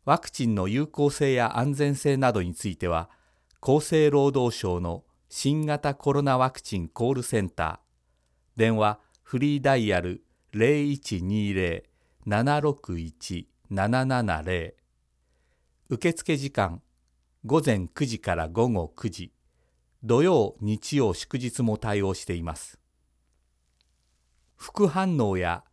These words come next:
妊婦の接種などの医学的な相談は、京都府新型コロナワクチン相談センター、電話零七五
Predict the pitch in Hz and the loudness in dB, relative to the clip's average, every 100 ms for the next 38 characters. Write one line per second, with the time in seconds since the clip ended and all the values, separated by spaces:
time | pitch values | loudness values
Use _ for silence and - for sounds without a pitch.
0 | _ _ 117 147 180 - 98 90 - 131 | _ _ -2 0 0 -2 -4 -4 -2 -2
1 | - 117 95 92 90 90 95 - 113 151 | -2 -2 -2 -2 -2 -6 -8 -8 -2 -2
2 | 165 - 156 151 131 - 135 123 117 117 | -2 -6 -4 0 -2 0 -2 0 0 0
3 | 110 - _ _ _ _ - 156 160 156 | -2 -4 _ _ _ _ 2 4 4 2
4 | - 87 - - 143 151 151 143 147 - | 0 -8 -10 -4 0 2 2 0 -2 2
5 | 147 143 131 131 - - 90 87 - 135 | 2 4 4 2 0 -6 -4 -4 0 2
6 | 139 127 131 131 107 - 82 73 - _ | 2 0 -2 -2 -2 -2 -6 -6 -12 _
7 | _ _ _ _ _ _ - 110 110 107 | _ _ _ _ _ _ 0 4 4 4
8 | 101 104 _ _ _ 104 117 147 147 135 | 2 0 _ _ _ 0 4 6 4 2
9 | 98 87 85 87 | 2 0 -2 -4